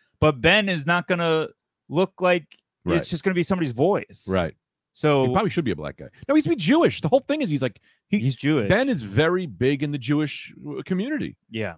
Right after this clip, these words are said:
Speaker 2: His whole thing is he's Jewish.
Speaker 1: Yeah.
Speaker 2: Keep him Jewish.
Speaker 1: Mm-hmm.
Speaker 2: Reed, you wanna make another race. If he's a great actor, fine.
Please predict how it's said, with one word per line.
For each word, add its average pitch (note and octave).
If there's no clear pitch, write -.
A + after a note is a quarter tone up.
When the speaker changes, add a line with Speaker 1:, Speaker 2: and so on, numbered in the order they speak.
Speaker 2:
His D#3
whole G#3+
thing D4
is F#3
he's G2+
Jewish. E2
Speaker 1:
Yeah. A2
Speaker 2:
Keep G3+
him B3+
Jewish. C4
Speaker 1:
Mm-hmm. G#2+
Speaker 2:
Reed, B3+
you A3
wanna G3
make F#3+
another E3
race. D3
If A#2+
he's C3
a B2
great C#3+
actor, B2+
fine. G2+